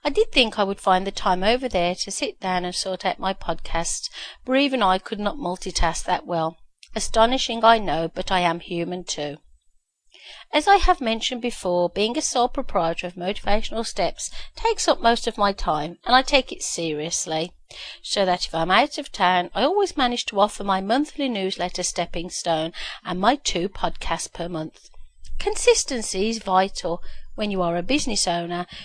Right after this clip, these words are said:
and if you lose sight of your goals and your customers' needs, you slip backwards, and that is not good. So, our holiday was wonderful. We managed to do the U K like crazy tourists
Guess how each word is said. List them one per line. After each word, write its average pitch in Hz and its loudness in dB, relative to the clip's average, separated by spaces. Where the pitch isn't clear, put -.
and 247 0
if - 0
you 226 2
lose 269 4
sight 262 4
of - -2
your 285 2
goals 185 0
and 240 0
your 254 4
customers' 185 -4
needs, 160 -4
you 339 4
slip - 0
backwards, 165 -4
and 240 -4
that 214 4
is 196 -4
not - -8
good. 151 -8
So, 180 2
our 294 10
holiday 214 4
was 240 -6
wonderful. 165 -4
We 214 0
managed 185 2
to - -2
do 185 -2
the 175 -4
U 240 2
K 196 4
like - -2
crazy 214 -2
tourists 185 -4